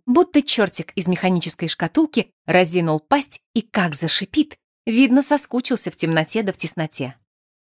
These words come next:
"Батюшка, Пресвятая Богородица!" — завопил дворник, стукнувшись затылком о косяк.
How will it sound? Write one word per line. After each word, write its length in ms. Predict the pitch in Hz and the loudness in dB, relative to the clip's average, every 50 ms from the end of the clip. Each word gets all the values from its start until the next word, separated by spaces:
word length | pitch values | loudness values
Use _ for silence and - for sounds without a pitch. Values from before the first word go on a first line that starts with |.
| _ _ - 403 | _ _ 4 4
"Батюшка, 460 | 415 - - - - - - - - | 4 4 4 -2 -8 -6 -6 -4 0
Пресвятая 560 | - 294 269 - - 320 311 - 370 208 175 | 2 2 2 2 0 0 4 4 4 4 2
Богородица!" — 640 | 180 214 240 285 285 254 196 160 156 - - 160 - _ - | 2 4 4 6 6 6 4 2 -2 -6 -10 -12 -12 _ -6
завопил 400 | 185 190 226 233 226 - 226 208 | 0 2 4 4 4 2 0 2
дворник, 500 | 202 240 262 208 - 165 165 - - - - | 2 4 4 4 2 2 -4 -8 -10 -12 -8
стукнувшись 500 | - - - - 214 202 - - 202 156 | -4 -4 -2 0 0 0 0 0 -2 0
затылком 460 | 190 202 - 277 277 277 - 208 202 | 0 0 2 2 0 2 2 2 2
о 80 | 190 - | 2 2
косяк. 400 | 220 - - 190 165 - - | 0 -2 -2 -4 -8 -8 -12